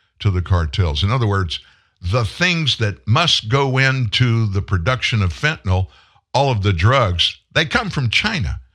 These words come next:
And China's sending all of that and all the cartels are doing is cooking it <laughs> and then transporting it into the U S. China argued,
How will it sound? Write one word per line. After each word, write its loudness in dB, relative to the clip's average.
And 2
China's 4
sending 0
all 4
of 0
that 2
and 2
all 4
the -4
cartels 2
are 2
doing 2
is 4
cooking 0
it -2
<laughs> -10
and 6
then 4
transporting 2
it 0
into 2
the 0
U 2
S. -4
China 4
argued, 2